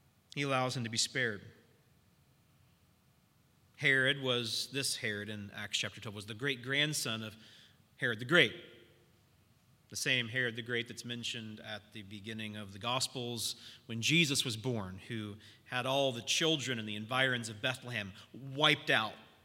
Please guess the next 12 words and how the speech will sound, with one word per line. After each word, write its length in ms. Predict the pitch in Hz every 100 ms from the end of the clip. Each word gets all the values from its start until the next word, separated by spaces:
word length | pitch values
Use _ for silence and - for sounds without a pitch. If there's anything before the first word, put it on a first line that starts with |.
| 117
because 400 | 110 - 117 107
he 80 | 131
didn't 300 | 127 120 113
want 200 | 113 113 120
anyone 460 | 113 107 107 107
to 240 | 104 107 98 - -
threaten 520 | - - 139 120 113
his 220 | 104 120 -
hold 460 | - 135 131 110
on 140 | 98 95
the 60 |
throne. 440 | - 131 120 101